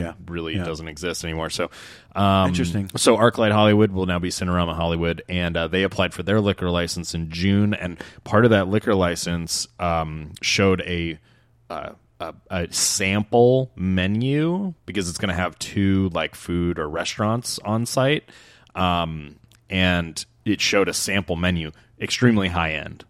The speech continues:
Speaker 2: like, really
Speaker 1: Yeah,
Speaker 2: high, which
Speaker 1: okay.
Speaker 2: I'm okay with spending some money sometimes, right? There's a, a wonderful menu, and, uh,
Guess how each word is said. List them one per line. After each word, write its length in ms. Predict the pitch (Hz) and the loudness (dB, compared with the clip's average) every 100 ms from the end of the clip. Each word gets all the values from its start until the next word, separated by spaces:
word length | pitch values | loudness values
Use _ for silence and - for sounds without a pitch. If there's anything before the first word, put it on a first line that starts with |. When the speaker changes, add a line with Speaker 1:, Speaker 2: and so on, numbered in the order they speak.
| - | -2
Speaker 2:
like, 160 | 107 85 | 0 0
really 500 | 82 95 98 95 87 | 0 2 4 4 2
Speaker 1:
Yeah, 60 | 78 | 2
Speaker 2:
high, 220 | 95 82 | 0 0
which 260 | 101 110 104 | 4 4 4
Speaker 1:
okay. 120 | 104 | 0
Speaker 2:
I'm 140 | 101 107 | 2 4
okay 180 | 104 80 | 2 -2
with 140 | 80 _ - | -4 _ -14
spending 340 | - 85 78 | -8 -6 -6
some 120 | - | -2
money 180 | 98 95 | 2 2
sometimes, 420 | - 92 80 78 | -2 -4 -6 -4
right? 160 | 82 - - - - | -4 -4 -10 -20 -2
There's 400 | 101 101 98 85 - | 4 6 6 4 -4
a, 400 | 92 85 85 82 - 95 - | -2 0 0 -2 -4 -8 -6
a 240 | 85 78 78 | -4 -4 -6
wonderful 440 | 98 110 117 110 98 | -4 2 2 4 2
menu, 520 | 95 98 98 95 95 - | 2 2 2 0 -2 -4
and, 440 | 87 87 85 85 | -4 -4 -4 -4
uh, 360 | 87 85 82 | -2 -2 -2